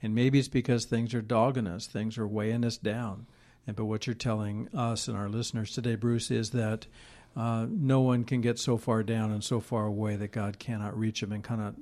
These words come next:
cannot lift them up, because he says, "My grace is sufficient for you." That's why it's such a great message, because you were far away. You had no idea about God, weren't looking for him, weren't searching him, weren't wondering about him or anything until,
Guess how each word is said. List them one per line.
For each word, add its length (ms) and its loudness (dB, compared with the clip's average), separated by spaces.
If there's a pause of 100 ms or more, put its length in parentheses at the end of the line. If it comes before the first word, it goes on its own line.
cannot 280 0
lift 200 -6
them 120 -2
up, 220 -4 (480)
because 220 0
he 100 2
says, 320 0
"My 200 0
grace 540 -2
is 200 -2
sufficient 500 -4
for 100 -6
you." 140 -2
That's 160 -2
why 120 4
it's 120 0
such 220 0
a 40 4
great 320 0
message, 480 -2
because 300 0
you 120 6
were 180 4 (340)
far 440 6
away. 340 2
You 160 2
had 180 2
no 160 0
idea 580 2
about 440 -4
God, 340 -2
weren't 420 0
looking 440 0
for 260 2
him, 140 2
weren't 240 -2
searching 400 0
him, 160 0
weren't 220 -2
wondering 360 0
about 340 -2
him 140 -2
or 100 -2
anything 300 -4
until, 420 -2